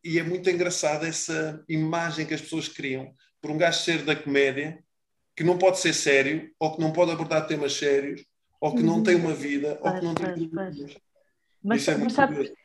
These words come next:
Speaker 3: mas sabes que eu acho que isso é outro dos teus superpoderes, se me permites a expressão, porque é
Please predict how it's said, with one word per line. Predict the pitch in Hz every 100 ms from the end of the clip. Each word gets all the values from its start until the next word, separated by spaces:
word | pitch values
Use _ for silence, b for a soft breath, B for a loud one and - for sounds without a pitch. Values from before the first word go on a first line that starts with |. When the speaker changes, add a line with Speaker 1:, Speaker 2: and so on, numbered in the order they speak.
| _ _ _ _ -
Speaker 3:
mas | 233
sabes | 269 262
que | -
eu | 269
acho | 269
que | 285
isso | -
é | 254
outro | 254 254
dos | 233 240
teus | 254 247
superpoderes, | 254 254 247 - 214 214 208
se | 226
me | 214
permites | 220 214 214 214
a |
expressão, | 208 - - 185 180 190 b b b -
porque | 226 - 240
é | 220 208 196